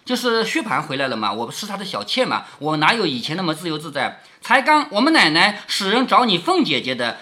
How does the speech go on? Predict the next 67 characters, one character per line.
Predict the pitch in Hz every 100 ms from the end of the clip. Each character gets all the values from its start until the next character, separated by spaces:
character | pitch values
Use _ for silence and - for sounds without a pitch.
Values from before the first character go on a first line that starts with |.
| -
竟 | 320 254
没 | 226
找 | 254 151
着， | 117 131 214 -
说 | - 311
是 | 269
往 | 185 139
园 | 123 180 285
子 | 311
里 | 175
来 | 123 117
了。 | 113 - -
我 | 175
听 | 185 320
到 | 294
这 | 214 359
个 | 220
信 | - 226
儿， | - -
就 | 269
讨 | 262 - 151 135
了 | 226
这 | 330
个 | 254
差 | - 302 294
事 | - 170
来 | 160
找 | 175 107 95
他。 | 127 127 - _ _ -
什 | 180
么 | 196
意 | 240
思 | -
啊？ | 131 135 - - _ _ _ _ _
因 | 285 311
为 | 311
要 | 330
找 | 247 175 151
王 | 156 233
熙 | 302
凤 | 285 196
没 | 226
找 | 196 131
着， | 120 165 220 - _
说 | - 339 359 190
王 | 170 214
熙 | 269
凤 | 254 220
进 | 226
了 | 202
园 | 156 117 156
子， | 175 123 - -
我 | 196 214
听 | 311
到 | 320
这 | 262
个 |
消 | 240 254
息， | 220
我 | 190
赶 | 208 269
紧 | 277
说， | 254
我 | 220 262
主 | 277 247
动 | 320
去， | 339